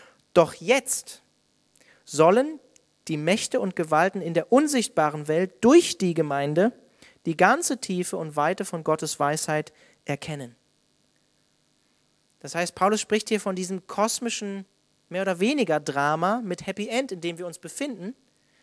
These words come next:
denn wir kennen den Ausgang eigentlich schon. Ja, es gibt einen geistigen Kampf,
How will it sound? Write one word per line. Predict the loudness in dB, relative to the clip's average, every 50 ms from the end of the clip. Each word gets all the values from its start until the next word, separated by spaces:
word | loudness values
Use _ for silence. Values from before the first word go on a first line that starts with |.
| _ -12
denn | -8 -8
wir | -8 -6
kennen | -4 -4 -4 -2
den | -2 -4
Ausgang | -4 -6 -8 -8 -8 -8 -10 -10
eigentlich | -10 -12 -14 -14 -14 -16 -16
schon. | -14 -14 -16 -18 -18 _ _ _ _ _ _ _ _ _ _ _ _ _ _
Ja, | -2 2 2 2 2
es | 2 0 -4 -4 -4
gibt | -6 -6 -4 -4
einen | -2 -2 -2 0 0
geistigen | 0 0 0 0 -2 -6 -8 -8 -6
Kampf, | -2 0 0 0 0 -4 -12 -16